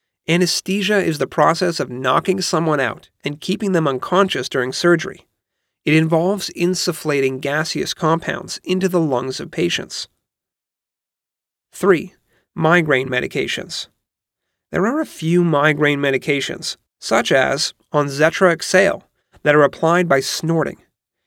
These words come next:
It comes in a convenient applicator that allows you to insert one end of the device into your nose and the other into your mouth.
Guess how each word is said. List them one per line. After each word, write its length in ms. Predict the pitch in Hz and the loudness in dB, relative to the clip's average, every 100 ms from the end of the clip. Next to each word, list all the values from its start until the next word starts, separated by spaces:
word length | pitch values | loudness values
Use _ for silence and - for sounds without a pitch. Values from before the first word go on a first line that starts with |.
| _ | _
It 120 | - - | -10 -2
comes 240 | 254 220 | -2 2
in 80 | 202 | 2
a 40 | |
convenient 560 | 190 165 151 156 143 127 | 4 2 2 0 2 4
applicator 680 | 151 175 170 175 175 208 202 | 4 2 -2 0 0 -2 -4
that 160 | 175 156 | 0 4
allows 380 | 151 180 185 | 6 4 2
you 60 | 185 | 2
to 120 | 156 | 0
insert 360 | 139 - 156 139 | -2 0 0 0
one 320 | 139 143 208 | 0 2 4
end 200 | 165 147 | 2 2
of 100 | 139 | 0
the 80 | 139 | -2
device 420 | 135 139 143 147 | 2 2 2 0
into 220 | 139 151 | -4 -4
your 80 | 135 | 0
nose 420 | 156 185 165 - - _ _ - | 4 4 2 -4 -12 _ _ -8
and 100 | 135 | 0
the 120 | 135 | 2
other 280 | 202 143 202 _ - | 4 4 0 _ -8
into 200 | 147 151 | -2 0
your 100 | 165 | 2
mouth. 400 | 226 - - | 2 0 -8